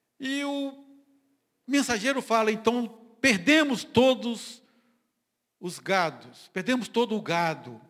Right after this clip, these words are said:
os bois e o jumento. Aí Jó pensa assim: ainda sobram as ovelhas e os camelos, e os meus filhos. Aí chega um outro, olha, um tava falando ainda, chega o outro,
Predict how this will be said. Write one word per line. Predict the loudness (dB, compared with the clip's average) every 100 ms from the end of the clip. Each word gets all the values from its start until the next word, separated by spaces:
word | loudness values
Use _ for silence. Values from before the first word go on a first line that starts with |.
| _ -14
os | -14
bois | -4 4 4 4
e |
o | 2
jumento. | 0 -2 -4 -6 -10
Aí | -16 -10
Jó | -10
pensa | -10 -12 -14
assim: | -16 -14
ainda | -12 -12
sobram | -12 -8 -6 -6 -10 -14 -20 _
as | -12
ovelhas | -8 -10 -8 -10 -8 -10 -12 -18 -20 _ _ _ _ _ _ _ -16
e |
os | -14
camelos, | -10 -8 -4 -2 -4 -6 -12 -20 _ _ _ _ -8
e | -8
os | -4
meus | -4 -4 -10
filhos. | -8 -2 -2 -4 -8 -12 -18 _ _ _ _ _ -16
Aí | -14
chega | -12 -14 -12
um |
outro, | -6 -6 -4
olha, | -6 -4 -4
um | -4 -6
tava | -6 -6 -6
falando | -4 -4 -4 -6
ainda, | -8 -10
chega | -10 -6
o |
outro, | 0 0 0 -14